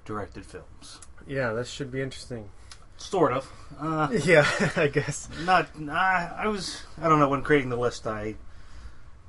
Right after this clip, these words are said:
Speaker 1: I don't know. I like
Speaker 2: We'll
Speaker 1: Kevin
Speaker 2: get to it,
Speaker 1: Smith
Speaker 2: yeah.
Speaker 1: more as a person, more as a speaker, more as a podcaster, more as a writer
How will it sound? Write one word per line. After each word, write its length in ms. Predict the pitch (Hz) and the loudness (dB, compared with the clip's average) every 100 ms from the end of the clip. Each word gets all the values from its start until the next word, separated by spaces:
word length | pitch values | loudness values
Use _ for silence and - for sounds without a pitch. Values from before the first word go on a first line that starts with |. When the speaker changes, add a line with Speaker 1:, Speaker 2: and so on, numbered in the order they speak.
| - | -6
Speaker 1:
I 40 | |
don't 120 | 180 | -2
know. 240 | 220 151 - - - - - - | -2 -4 -6 -16 -20 -20 -20 -2
I 60 | 160 | 0
like 180 | 190 190 | 2 0
Speaker 2:
We'll 160 | 180 208 | 2 4
Speaker 1:
Kevin 200 | 160 160 | 4 4
Speaker 2:
get 20 | |
to 140 | - | 4
it, 80 | 156 | 2
Speaker 1:
Smith 100 | 135 | 2
Speaker 2:
yeah. 80 | 127 | 0
Speaker 1:
more 220 | 139 135 | 2 2
as 100 | 120 | 2
a 60 | 117 | 0
person, 500 | - 113 - 120 113 | 0 -2 -2 -6 -4
more 180 | 117 117 | -2 -2
as 120 | 104 | -2
a 40 | |
speaker, 480 | - 120 101 107 101 - - - - - | -10 -10 -10 -10 -12 -14 -20 -20 -20 -8
more 300 | 117 110 107 | -2 0 -2
as 160 | 101 104 | -4 -8
a 300 | 98 98 98 - - - - - - - - | -8 -10 -14 -14 -16 -14 -16 -16 -18 -18 -8
podcaster, 800 | - 156 147 151 135 135 - 151 | 4 4 4 2 2 0 -2 -2
more 440 | 135 120 113 110 - | 0 0 0 -4 -8
as 280 | 110 104 101 | -12 -12 -12
a 320 | 104 101 101 - - | -12 -12 -12 -14 -14
writer 560 | 120 127 131 139 151 | 2 2 4 4 2